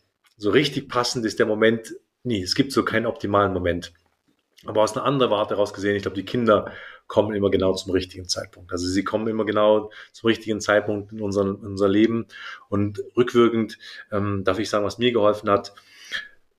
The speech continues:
schnell loszulassen, war's geplant, war's nicht geplant, ist jetzt der, der, der Moment gerade passend, auch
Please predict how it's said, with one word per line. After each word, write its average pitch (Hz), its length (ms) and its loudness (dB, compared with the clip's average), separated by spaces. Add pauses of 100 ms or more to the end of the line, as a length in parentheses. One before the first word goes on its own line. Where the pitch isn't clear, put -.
schnell 120 280 2
loszulassen, 101 760 0
war's 95 220 0
geplant, 110 540 0
war's 95 220 -2
nicht 113 180 -4
geplant, 98 540 0
ist - 140 -6
jetzt 117 200 -2
der, 104 460 4
der, 120 100 -10
der - 160 -4
Moment 104 300 -2
gerade 101 200 0
passend, 110 420 -2
auch 101 240 4